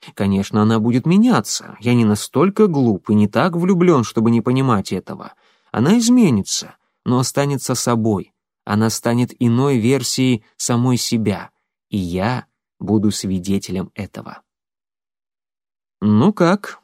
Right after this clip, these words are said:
спросил я, когда мы ехали в машине назад. «Я выдержал экзамен?»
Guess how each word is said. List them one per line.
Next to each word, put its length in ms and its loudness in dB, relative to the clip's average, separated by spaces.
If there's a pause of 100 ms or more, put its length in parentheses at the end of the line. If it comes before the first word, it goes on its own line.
(140)
спросил 520 -2
я, 260 2
когда 300 0
мы 100 2
ехали 300 0
в 80 0
машине 400 0
назад. 540 -4 (440)
«Я 340 2
выдержал 500 2
экзамен?» 480 -2